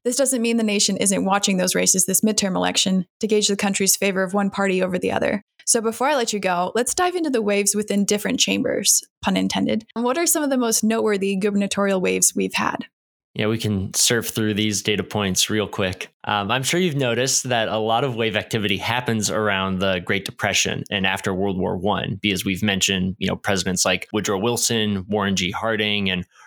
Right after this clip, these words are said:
Speaker 2: Herbert Hoover quite a bit. The biggest gubernatorial wave, however, happened halfway through Richard Nixon's first term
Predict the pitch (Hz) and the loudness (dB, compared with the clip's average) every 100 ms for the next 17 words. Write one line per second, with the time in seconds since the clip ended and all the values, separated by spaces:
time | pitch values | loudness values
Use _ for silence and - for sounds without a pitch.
0 | - 101 98 110 147 104 101 - 101 95 | -6 -2 -2 -2 0 -2 -4 -4 -4 -2
1 | 123 147 - - 107 95 147 143 - 131 | 0 -2 -4 -4 -2 -2 -2 -2 -2 -2
2 | 113 104 92 - 196 226 123 98 90 82 | 0 -2 -2 -4 -2 0 0 0 0 -2
3 | 78 95 - _ _ - 117 95 87 87 | -2 -6 -10 _ _ -4 -2 0 0 -2
4 | 90 - 120 110 98 - 135 127 117 117 | -4 -4 -2 -2 -2 -4 -2 0 -2 0
5 | 107 107 120 98 101 160 - 104 95 - | 0 0 0 -2 0 0 2 2 0 0
6 | 92 - - 98 - 107 | 0 0 0 0 -2 -6